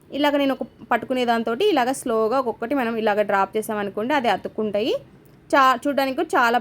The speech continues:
బాగుంటుంది. చూడండి చా-, రెడీ అయిపోయింది బార్బీ డాల్ కేక్. మా పాప అయితే చాలా ఇష్టపడిందండి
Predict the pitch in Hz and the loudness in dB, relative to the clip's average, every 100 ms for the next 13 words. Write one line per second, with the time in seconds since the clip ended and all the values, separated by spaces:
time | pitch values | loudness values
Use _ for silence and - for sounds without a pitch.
0 | 220 208 202 208 196 180 - _ - - | 2 0 -2 -4 -6 -8 -12 _ -20 -20
1 | - - 254 302 480 339 226 - - 226 | -14 -4 -2 0 0 2 2 0 0 2
2 | 226 226 220 240 392 539 359 233 226 247 | 2 2 0 0 -2 -2 0 0 2 0
3 | 220 214 220 220 185 320 523 587 - - | 2 0 0 -2 -4 -2 -2 -4 -10 -20
4 | - - - - - - - - - - | -20 -20 -20 -20 -20 -20 -20 -20 -16 -2
5 | 233 226 226 240 262 285 233 196 233 277 | 2 4 4 2 0 0 -2 0 2 4
6 | 269 226 254 247 240 226 294 | 2 0 -2 -2 0 -2 0